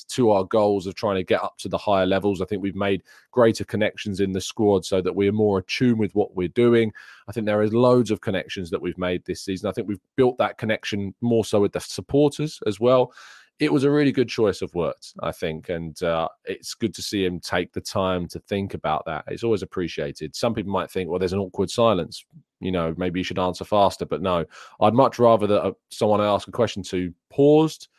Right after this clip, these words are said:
took a few moments, and then asked the question. I always feel like the longer the pause, the more honest the answer. So, yeah, I was really happy with that answer, uh, as well. Um, let's go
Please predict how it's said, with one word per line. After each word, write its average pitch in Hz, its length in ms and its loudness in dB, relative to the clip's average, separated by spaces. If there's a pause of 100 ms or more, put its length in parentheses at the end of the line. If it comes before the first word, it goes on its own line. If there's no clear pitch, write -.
(380)
took 131 200 -6
a 123 40 -4
few 110 220 -4
moments, 117 640 0 (420)
and 101 120 0
then 101 120 0
asked 95 260 0
the 92 80 -8
question. 87 340 -2
I 87 100 -2
always 104 260 2
feel 104 180 0
like 90 220 0
the 92 80 -2
longer 101 340 0
the 92 100 -2
pause, 101 540 4
the 98 100 -6
more 95 320 0
honest 95 380 -2
the 92 140 0
answer. 95 480 -2 (420)
So, 82 500 -2
yeah, 82 180 -4
I 87 100 0
was 87 180 -6
really 82 220 -6
happy 76 260 -10
with 65 160 -12
that 69 160 -12
answer, 65 400 -16 (140)
uh, 71 240 -12
as 71 240 -14
well. 64 260 -18 (480)
Um, 143 720 8
let's - 500 2 (120)
go 135 520 4